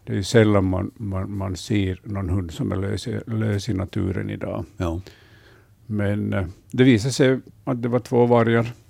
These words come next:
Speaker 1: som, som hade lekt på isen och, och till och med parat sig på isen där. Och, och, och sen på Stugholmen hade de,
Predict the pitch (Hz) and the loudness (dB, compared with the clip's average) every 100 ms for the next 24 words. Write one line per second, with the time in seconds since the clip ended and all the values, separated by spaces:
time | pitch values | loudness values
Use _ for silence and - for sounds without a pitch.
0 | _ _ - _ _ _ _ - 120 117 | _ _ -20 _ _ _ _ -6 -4 -4
1 | 95 127 110 107 110 113 110 110 104 - | -6 -4 -2 0 0 0 2 0 -2 -2
2 | 113 107 110 98 117 107 104 107 107 113 | 2 4 2 2 2 4 4 4 0 -2
3 | 104 - - 107 110 110 - 107 104 95 | -4 -6 -2 2 2 2 2 2 2 0
4 | 110 95 104 104 98 110 98 101 95 95 | -2 0 -2 0 -2 -2 -2 0 0 -2
5 | 98 85 - - - - _ _ _ 113 | -4 -8 -16 -20 -20 -20 _ _ _ -6
6 | 113 101 90 107 95 98 98 90 - 98 | -4 -6 -4 -2 -2 -2 -4 -6 -6 -6
7 | 87 92 98 98 92 98 95 95 | -2 -2 -2 -2 -4 -4 -4 -6